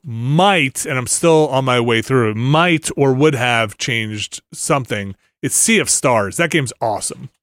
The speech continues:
Uh, that's another one that became highly recommended from a lot of people. It is a,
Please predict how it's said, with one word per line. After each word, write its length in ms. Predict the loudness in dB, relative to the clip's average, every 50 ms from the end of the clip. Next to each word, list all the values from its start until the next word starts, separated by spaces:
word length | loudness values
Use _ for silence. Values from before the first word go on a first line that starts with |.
| _ _ _ _ _ _ _ _
Uh, 300 | -2 0 2 2 0 -2 -2
that's 160 | -4 -4 -2
another 260 | 0 0 0 2 2 2
one 140 | 2 2 0
that 200 | 0 -2 -4 -6
became 420 | -12 -8 -4 -2 -2 -2 -2 -4
highly 340 | -6 -4 -2 0 2 2 2
recommended 480 | 2 0 0 -2 -2 -2 -2 -2 -4 -4
from 140 | -4 -4
a 80 | -2 0
lot 160 | 0 0 0
of 80 | -2 -4
people. 540 | -4 -4 -4 -2 -2 -2 -2 -2 -4 -6 -6
It 160 | -6 -4 -2
is 180 | -2 -2 -2 -4
a, 420 | -4 -2 0 0 2 0 0 -2